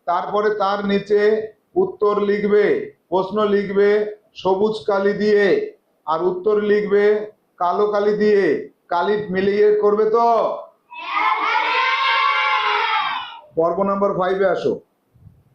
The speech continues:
সঠিক উত্তরটিতে টিক চিহ্ন দিতে বলেছে, এরকম টিক চিহ্ন দিতে বলেছে, তাই তো? বেশ ভালো কথা। আবির কোন ধরনের ছেলে? অলস ছেলে, অসুস্থ ছেলে, কাজ পাগল ছেলে, শিক্ষিত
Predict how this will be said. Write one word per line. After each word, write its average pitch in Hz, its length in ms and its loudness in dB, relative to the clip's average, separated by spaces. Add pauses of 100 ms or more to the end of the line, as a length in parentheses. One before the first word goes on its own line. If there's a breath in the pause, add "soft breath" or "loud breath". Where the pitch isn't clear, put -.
সঠিক 202 340 -2
উত্তরটিতে 214 520 2
টিক 214 280 -4
চিহ্ন 208 220 0
দিতে 214 220 0
বলেছে, 196 320 0
এরকম 185 240 0
টিক - 260 -10
চিহ্ন 202 200 -2
দিতে 190 200 -4
বলেছে, 156 340 2
তাই 208 140 0
তো? 214 340 -2 (600)
বেশ 165 180 0
ভালো 175 220 0
কথা। 180 520 -2 (840)
আবির 185 880 0 (600)
কোন 190 200 2 (120)
ধরনের 220 520 0
ছেলে? 214 320 4 (260)
অলস 196 380 2 (140)
ছেলে, 214 280 4 (160)
অসুস্থ 196 460 -2 (180)
ছেলে, 214 300 4 (920)
কাজ 180 200 -2 (120)
পাগল 208 360 2
ছেলে, 214 280 4
শিক্ষিত 214 440 -2